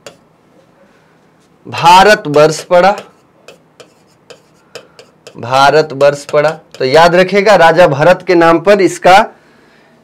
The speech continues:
जो है नाम भारतवर्ष पड़ा है। इसके अलावा वायु पुराण की बात करें, ठीक है, इसमें भी दुष्यंत के पुत्र भरत का उल्लेख मिलता है, दुष्यंत के पुत्र भरत का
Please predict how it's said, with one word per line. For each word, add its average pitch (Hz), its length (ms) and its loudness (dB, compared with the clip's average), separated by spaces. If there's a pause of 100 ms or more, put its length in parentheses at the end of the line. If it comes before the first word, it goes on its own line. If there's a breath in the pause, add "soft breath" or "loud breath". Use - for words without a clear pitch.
(100)
जो 143 80 -2
है 170 180 0 (360)
नाम 196 360 0 (240)
भारतवर्ष 165 880 0 (480)
पड़ा 170 260 4
है। 190 280 -2 (400 soft breath)
इसके 233 320 -2
अलावा 240 400 4 (120)
वायु 214 360 2
पुराण 240 380 2
की 240 160 -4
बात 226 280 2
करें, 233 300 2
ठीक 240 220 -4
है, 254 140 4
इसमें 220 340 2
भी 254 260 0 (320 soft breath)
दुष्यंत 208 460 0
के 214 140 2
पुत्र 214 360 -2
भरत 202 380 0
का 220 80 2
उल्लेख 208 380 2
मिलता 208 280 0
है, 202 60 2
दुष्यंत 185 460 -2
के 185 120 -2
पुत्र 208 280 -4
भरत 170 300 -2
का 214 160 2